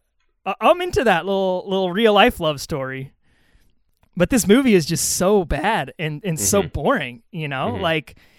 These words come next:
Speaker 1: if you wanna talk about ha-, the Halloween holiday as one of tradition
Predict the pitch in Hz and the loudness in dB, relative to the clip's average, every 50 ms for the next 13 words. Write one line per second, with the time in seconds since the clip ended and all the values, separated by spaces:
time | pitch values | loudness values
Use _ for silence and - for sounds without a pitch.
0 | _ _ - 180 - - 226 254 269 269 269 254 - 226 240 247 240 226 196 190 | _ _ -8 -6 -2 0 2 4 4 4 2 0 4 4 4 4 4 4 2 2
1 | 175 165 - - - 185 - 233 175 175 156 170 185 190 202 208 196 190 190 196 | 2 0 -2 -8 -14 -14 -8 -4 -2 -2 0 2 2 2 4 4 2 2 0 0
2 | 202 196 190 185 175 165 - _ _ _ - - - 180 202 208 202 196 185 185 | -2 -4 -4 -6 -8 -10 -14 _ _ _ -10 0 4 4 6 6 6 6 4 4
3 | 170 170 165 160 165 160 160 160 147 - 156 180 180 180 175 160 - - - 170 | 4 2 2 0 0 0 0 0 0 0 0 0 0 2 0 -2 -2 -4 -4 0
4 | 160 202 - - - 170 160 156 156 151 | 0 0 0 0 -2 -4 -4 -4 -8 -10